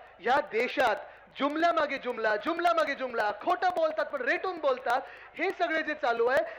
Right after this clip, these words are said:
अशा भाजपाला तुम्ही मतदान करणार आहेत का? आज शेतकरी हैराण आहे, शेतकरीवर लाठी चालवली जाते, शेतकरी जेव्हा मोर्चा काढतो,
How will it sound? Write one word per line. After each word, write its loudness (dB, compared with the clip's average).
अशा 2
भाजपाला 2
तुम्ही -2
मतदान 0
करणार 0
आहेत 2
का? -8
आज 6
शेतकरी 2
हैराण 4
आहे, 2
शेतकरीवर 0
लाठी 2
चालवली 0
जाते, 0
शेतकरी 0
जेव्हा 4
मोर्चा 2
काढतो, 2